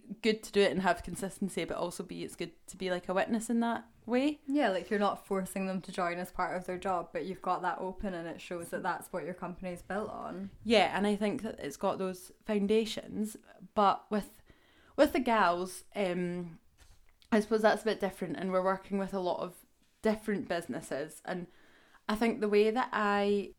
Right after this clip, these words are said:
Speaker 1: see it is that I can be a witness in the situation
Speaker 2: Mm-hmm.
Speaker 1: and bring, like, I hope that I can be a light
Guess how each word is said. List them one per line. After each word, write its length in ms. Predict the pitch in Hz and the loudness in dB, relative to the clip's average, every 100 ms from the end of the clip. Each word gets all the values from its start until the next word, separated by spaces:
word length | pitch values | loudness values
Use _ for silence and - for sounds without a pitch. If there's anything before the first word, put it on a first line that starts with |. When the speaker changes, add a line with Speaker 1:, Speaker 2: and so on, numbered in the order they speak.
| _ | _
Speaker 1:
see 340 | - - 208 | -16 0 4
it 220 | 170 147 - | 4 4 2
is 160 | 175 | -2
that 160 | 170 175 | 2 4
I 420 | 185 180 175 180 - - - _ _ | 6 4 4 0 -6 -20 -20 _ _
can 280 | - 202 190 - | 6 8 8 6
be 80 | 208 | 8
a 100 | 185 | 8
witness 500 | 170 180 - 226 - | 8 6 4 2 8
in 120 | 247 | 10
the 100 | 254 | 10
situation 800 | 247 269 - 269 262 247 254 254 | 8 0 2 2 2 2 6 6
Speaker 2:
Mm-hmm. 100 | 208 | 6
Speaker 1:
and 240 | 190 185 175 - _ _ _ _ _ _ | 2 0 -2 -10 _ _ _ _ _ _
bring, 460 | 240 226 214 208 - _ _ _ _ _ _ _ - | 4 8 8 6 0 _ _ _ _ _ _ _ 2
like, 180 | 214 - | 2 4
I 160 | 196 196 | 4 4
hope 380 | 175 202 - | 4 2 2
that 120 | - - | -2 -2
I 100 | 190 | -2
can 200 | 202 214 | 2 4
be 100 | 208 | 6
a 80 | |
light 380 | 190 196 247 247 | 6 4 4 -2